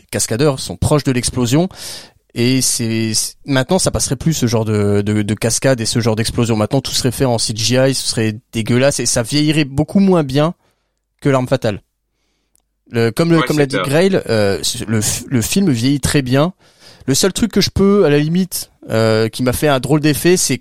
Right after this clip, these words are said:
Speaker 1: quand je l'ai, quand je l'ai regardé, j'avais l'impression d'être devant Die Hard. La musique de Michael Kamen qui revient, c'est exactement les mêmes, euh, les mêmes accords, les mêmes sons. Et il y a des, des, des petits bruits, des bruits,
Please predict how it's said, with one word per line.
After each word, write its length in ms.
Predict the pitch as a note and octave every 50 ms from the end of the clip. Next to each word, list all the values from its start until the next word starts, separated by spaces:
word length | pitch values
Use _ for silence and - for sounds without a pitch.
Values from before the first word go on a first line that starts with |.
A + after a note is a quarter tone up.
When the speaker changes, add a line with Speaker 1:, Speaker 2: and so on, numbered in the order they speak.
| _ _
Speaker 1:
quand 180 | - E3 E3+ F3
je 160 | D3+ - -
l'ai, 560 | C#3+ C#3+ D3 D3 D3 C#3+ C#3 C#3 C#3 C3 - _ _ _ _ _ _ _ _ _ _
quand 100 | - C3
je 100 | B2+ A#2
l'ai 60 | B2+ C3
regardé, 480 | B2+ A#2+ C3+ B2 B2+ C3 D3+ E3 - - _ - - - -
j'avais 180 | - - A2 A#2+
l'impression 320 | B2 A#2+ - C#3+ - F3
d'être 140 | D3+ C#3+ C3
devant 220 | B2 C#3 A#2+ C3
Die 160 | B2+ C3 C3 C3
Hard. 220 | B2+ A2 G#2+ G#2+ - _
La 100 | - C3
musique 200 | C3+ C#3+ D3 D#3
de 80 | C#3+ D#3+
Michael 300 | D3+ D3 D3 - D#3+ C#3+
Kamen 360 | - D#3+ D3+ D3+ E3 F3 F3
qui 140 | - - D3
revient, 520 | A#2 C3+ C#3 C3 C3 D3 D#3 E3 E3+ F3 F3
c'est 180 | - - C3+ B2+
exactement 580 | B2 - - D3 - - E3+ D#3 D3 D#3 D3+
les 160 | D3+ C#3+ C3 B2+
mêmes, 300 | B2+ C3+ C#3 C#3 C3+ C3
euh, 160 | B2 A#2+ A2+ - - - - - - -
les 100 | C3 B2+
mêmes 160 | C3 C3+ C3+ A#2
accords, 420 | B2+ B2+ - - C#3+ C#3 C#3 C3+ C3+
les 120 | B2+ B2
mêmes 260 | A#2+ B2 B2+ B2+ B2
sons. 400 | B2 - - - - D#3 E3 E3+ - _ - - - - - - - - -
Et 320 | A2+ B2+ C#3 C#3+ C#3+ C3+
il 40 | B2+
y 60 | A#2+
a 60 | B2
des, 480 | A2+ B2 B2+ B2+ B2 A#2+ A#2+ A#2+ A#2+ A#2
des, 160 | G#2+ A#2+ A#2
des 100 | A2 - E3+
petits 220 | D#3 C#3+ - E3
bruits, 180 | C#3+ C#3+ F3 F3
des 100 | D3+ C3
bruits, 260 | C3+ F3+ B3+ D4+ F4